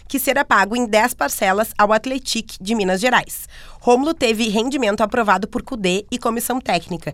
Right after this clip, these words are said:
tanto como volante quanto lateral direito. E a indefinição sobre a renovação estava na forma de pagamento. Aos vinte e três anos, ele foi procurado por times do exterior para consultas.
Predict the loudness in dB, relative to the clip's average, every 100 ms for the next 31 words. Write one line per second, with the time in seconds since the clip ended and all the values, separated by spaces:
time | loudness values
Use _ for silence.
0 | -12 -20 -4 2 4 2 2 2 4 2
1 | 2 0 0 -4 -2 -2 0 0 2 2
2 | 2 2 0 -2 -8 -18 -18 -18 -6 0
3 | 2 2 0 -2 0 -2 0 -2 0 2
4 | 2 2 0 0 -2 -4 -2 -2 0 -2
5 | 0 0 0 0 0 0 2 2 0 -4
6 | -18 -18 -20 2 4 4 2 -6 -2 0
7 | 2 2 2 -2 -2 -4 -2 -2 2 2
8 | 2 0 -6 -6 -4 -4 -4 -6 -4 -2
9 | 0 0 -2 -2 -2 -4 -6 -8 -10 -12